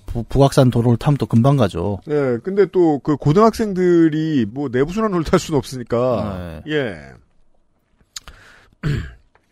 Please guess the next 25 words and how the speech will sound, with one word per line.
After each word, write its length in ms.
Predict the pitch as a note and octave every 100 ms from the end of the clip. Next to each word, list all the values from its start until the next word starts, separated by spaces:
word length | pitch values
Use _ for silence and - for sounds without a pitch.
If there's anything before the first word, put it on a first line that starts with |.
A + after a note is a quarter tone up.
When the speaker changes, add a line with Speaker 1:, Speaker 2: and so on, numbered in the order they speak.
| _ _ _ _ _ _ _ _
Speaker 2:
그 100 | E3+
나이에 300 | A3 A#3 A3+
흔히 240 | G3+ A#3+
볼 180 | G3+ F#3
수 140 | -
있는 240 | E3 D#3 D3+
평범한 440 | - A#3 A#3+ A3+
똥멍청이였습니다. 1000 | G3 G3 F#3 - E3+ D#3+ D#3 E3 D#3+ D3 -
Speaker 1:
음. 120 | G2 - _ _ _ -
Speaker 2:
당시 440 | C3+ C3+ C#3+ E2+ - _ _ _ _ _ _ _
게스, 500 | - D#3+ A3+ - G2 - _ _ _ _
겟 220 | - - _ -
유즈드, 540 | D3+ F3+ A3 F3 F#2+ - _ _
스톰 420 | - - C#4 B3+
같은 320 | A3 - G2 D2 _ _ _ _ -
지금은 380 | D3 D3+ B3
찾아보기 460 | - A#3 A3 F#3+ E3+
어려운 340 | C3+ C3 F3+
브랜드가 400 | G#3+ G#3+ G3 F#3+
유행이었습니다. 680 | F3 E3+ D#3 A#2 - F2+ C2+ B2
Speaker 1:
아, 100 | A#2
지금은 360 | - C3 F#3
이게 140 | C3 F3
안 180 | G#2+ A2
나와요? 360 | G#2+ F2 G3+